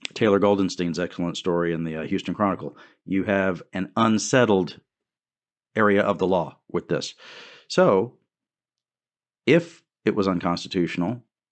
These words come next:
the governor could come up with other ideas. Has he offered one idea for dealing with guns and put it in front of the legislature to have them vote up or down on it?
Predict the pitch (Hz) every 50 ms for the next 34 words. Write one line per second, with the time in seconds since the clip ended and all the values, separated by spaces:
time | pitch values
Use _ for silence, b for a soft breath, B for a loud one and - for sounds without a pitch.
0 | _ _ - 101 - 101 101 95 98 101 101 - 98 87 - 104 98 98 95 -
1 | 113 104 123 127 117 95 78 67 67 64 67 - - - - - _ - - 110
2 | 120 147 151 - 135 135 131 - 131 107 104 120 139 151 151 151 147 139 135 117
3 | 95 87 85 - _ _ _ _ _ _ _ _ _ _ _ _ _ - - -
4 | 104 95 117 120 120 123 123 120 117 127 117 107 92 90 90 90 - - - _
5 | _ _ _ _ _ _ _ _ _ _ - 98 92 - 123 117 123 117 95 117
6 | 113 110 101 104 107 107 101 98 92 - 95 92 90 - 95 90 87 90 98 95
7 | 87 90 92 90 92 95 92 92 85 - - 98 113 117 107 95 90 90